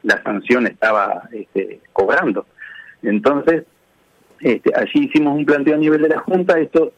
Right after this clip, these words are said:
terminó en que en el mes de septiembre mismo, allá por el quince de septiembre, se dejaran de aplicar esa sanción. El Ejecutivo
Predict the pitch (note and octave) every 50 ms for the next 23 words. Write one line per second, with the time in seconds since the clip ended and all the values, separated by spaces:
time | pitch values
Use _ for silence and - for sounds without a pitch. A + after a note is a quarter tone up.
0 | _ - C3+ C#3 C#3 C#3 C#3+ C#3 C#3+ B2+ A2+ - C3+ C3 B2 A#2+ - B2+ A#2+ A#2+
1 | B2 B2 B2+ C#3+ D3 A#2+ D3 C#3+ C3+ - C#3+ C3 - - D#3 D3+ D3+ D#3 D3 D3
2 | E3+ D#3+ D3 D3 A#2+ A2+ - B2+ B2+ C3 C3 B2 A#2 - C#3+ C#3 - - - -
3 | C3+ - - D3+ D3 D3+ C#3+ - - C3+ B2+ B2+ A#2+ - F3+ E3 C#3 A2 G#2+ G#2+
4 | A#2 - - A2+ G#2+ - - A#2 A2+ - _ _ _ - A#2+ G#2+ - - - -
5 | G#2 G2+ F#2 - G2+ F#2+ F2+ - _ _ _ _ _ _ _ _ - - - -
6 | _ - - G2 - G#2 - A2 G#2 - B2 B2 B2 B2